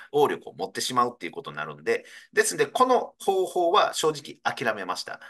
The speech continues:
ですんで、水平の場合はこのようにしました。高さ百八十のやつを五十にしました。まあ、五十ぐらいまでやったらなんとかなったよねっていうことなんで、あの、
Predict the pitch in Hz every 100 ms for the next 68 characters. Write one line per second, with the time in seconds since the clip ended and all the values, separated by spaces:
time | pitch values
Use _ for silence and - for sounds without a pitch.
0 | - - - - 208 180 165 151 131 -
1 | - - 214 196 196 190 185 185 147 95
2 | - 180 175 107 92 85 - - - 214
3 | 214 127 139 - 156 165 151 135 82 76
4 | 76 80 170 214 190 - 85 - - -
5 | - - - 147 120 208 226 254 247 247
6 | 208 185 151 123 151 160 98 87 - 139
7 | 101 123 143 - - - 80 71 90 185
8 | - - - - 98 90 87 85 82 -